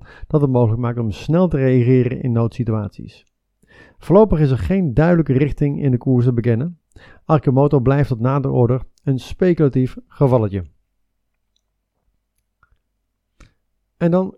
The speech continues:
Canoo. Canoo is een bedrijf actief in de sector mobiliteitstechnologie.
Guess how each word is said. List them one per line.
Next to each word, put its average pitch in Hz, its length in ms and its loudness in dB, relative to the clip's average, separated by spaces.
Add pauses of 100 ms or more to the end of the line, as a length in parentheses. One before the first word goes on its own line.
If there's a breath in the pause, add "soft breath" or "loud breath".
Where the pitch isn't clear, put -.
(140)
Canoo. 196 360 2 (380)
Canoo 196 280 2
is 170 80 4
een 165 60 0
bedrijf 147 320 0
actief 175 340 0
in 196 180 -4
de 131 60 0
sector - 480 -4
mobiliteitstechnologie. 123 1400 -2